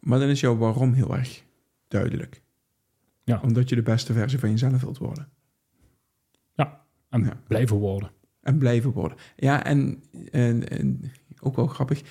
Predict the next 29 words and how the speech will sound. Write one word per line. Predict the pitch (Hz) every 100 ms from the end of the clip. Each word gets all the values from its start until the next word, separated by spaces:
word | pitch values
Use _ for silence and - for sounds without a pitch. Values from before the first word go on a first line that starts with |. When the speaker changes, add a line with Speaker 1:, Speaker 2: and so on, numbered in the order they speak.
| - _
Speaker 1:
heb | -
je | 127
daar | 131
niet | 135 127
een, | 131 123 123
eh, | 120 120 123 - _ _ _ _ - _ -
zorgt, | 123 127 -
zorgt | 123 131 139
dat | 147 -
bij | - 120
jou | 131 127
persoonlijk | - - 127 113
niet | 127 -
voor | 113
een | 117
stu-, | -
ik | -
kan | - 139
me |
voorstellen | 117 117 131 -
dat | 120
het | -
voor | - 117
een |
stukje | - 123 -
frustratie | - - 139 131 110 107 - -
zorgt. | 139 110 113 - 131 - - _ -
Want | 113 117 - _ _ _ _
dan | - 113 107 117